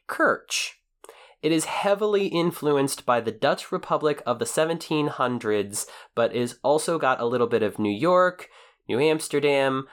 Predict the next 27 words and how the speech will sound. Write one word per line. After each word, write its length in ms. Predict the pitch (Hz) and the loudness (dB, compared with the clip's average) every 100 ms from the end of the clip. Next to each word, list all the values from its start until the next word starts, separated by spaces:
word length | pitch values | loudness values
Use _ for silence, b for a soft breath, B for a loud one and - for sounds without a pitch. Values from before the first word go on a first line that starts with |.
| B | B
Las 320 | 104 107 - | 0 0 2
Vegas, 500 | 143 147 151 151 147 | 0 0 4 2 0
and 180 | 120 107 | -4 -4
Victorian 600 | 107 - 208 202 190 156 | -4 -4 0 2 2 2
London 400 | 147 139 113 107 | 2 0 -2 -2
mixed 300 | 107 107 - | -2 -2 -2
in 180 | 110 104 | 0 0
there. 340 | 92 80 78 _ | 0 -2 -6 _
And 120 | 110 110 | -4 -2
that 140 | 120 | -2
is 100 | 120 | -2
a 60 | 113 | -2
direct 460 | 107 110 113 - | 0 0 0 -4
quote 420 | - 117 107 - | -2 2 2 2
from 500 | - 123 110 104 104 104 | -4 0 2 2 -2 -4
an 200 | 113 107 | -2 -2
interview 460 | - 123 117 113 101 | 0 0 0 0 0
that 200 | 104 113 | 0 0
Leigh 140 | 117 | -2
Bardugo 500 | 107 104 107 104 104 | 0 0 0 0 0
gave, 240 | 104 104 - | 2 0 0
I 140 | 113 | -2
believe, 600 | 107 104 110 151 160 156 | -2 -2 0 2 2 0
to 340 | - 131 120 107 | -2 2 2 2
Barnes 400 | 104 107 101 98 | 2 2 0 -4
and 100 | 92 | -2
Noble. 480 | 90 90 - - | -2 -4 -8 -10